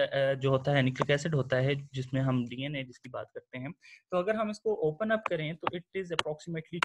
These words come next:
two meter। इसकी लेंथ कितनी हो सकती है? टू मीटर तक हो सकती है। तो अब यहाँ पे question ये होता है हमेशा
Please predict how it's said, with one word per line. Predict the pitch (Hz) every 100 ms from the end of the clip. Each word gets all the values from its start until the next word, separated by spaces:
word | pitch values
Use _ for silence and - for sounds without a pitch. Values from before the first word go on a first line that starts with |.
| -
two | 170 143
meter। | 123 127 104 - _ _ _ _ -
इसकी | 139 147
लेंथ | 139 151
कितनी | - 160 151
हो | 151
सकती | 151 156
है? | 165
टू | 156
मीटर | 135 131 127
तक | 120 120
हो | 113
सकती | 117 - 139
है। |
तो | -
अब | - 196 202 -
यहाँ | 151 165
पे | 208
question | 208 185 - 214
ये | 190
होता | 147 160
है | 165
हमेशा | 160 147 151 151